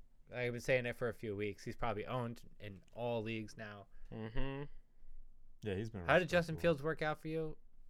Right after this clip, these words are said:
Speaker 1: fantasy-wise? I didn't get the, the end number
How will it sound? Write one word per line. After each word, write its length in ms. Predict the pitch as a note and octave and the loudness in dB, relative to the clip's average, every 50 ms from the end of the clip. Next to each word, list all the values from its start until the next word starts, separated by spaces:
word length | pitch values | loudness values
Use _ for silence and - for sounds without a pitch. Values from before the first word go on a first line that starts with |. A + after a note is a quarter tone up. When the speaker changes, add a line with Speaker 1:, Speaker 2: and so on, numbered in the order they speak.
| - - - - - - | -14 -16 -18 -18 -12 -6
Speaker 1:
fantasy-wise? 680 | - C#3 C3+ C#3+ C3+ - D3 D3 D3 D3 C#3 - - - - - | -2 -2 -2 -2 -2 -2 -2 -2 -2 -4 -4 -8 -12 -12 -2 4
I 100 | C#3+ C#3+ | 4 6
didn't 160 | C#3+ C#3 - | 6 6 4
get 160 | - C3+ - | 4 2 0
the, 160 | - A#2+ B2+ A2+ - - - | -2 -6 -8 -8 -8 -4 -2
the 160 | C#3 A#2 - | -2 0 0
end 140 | A#2+ A#2+ A#2 | -2 -2 0
number 340 | A#2 A2 G#2+ G2 G2 G2+ | -2 -2 -2 -4 -6 -6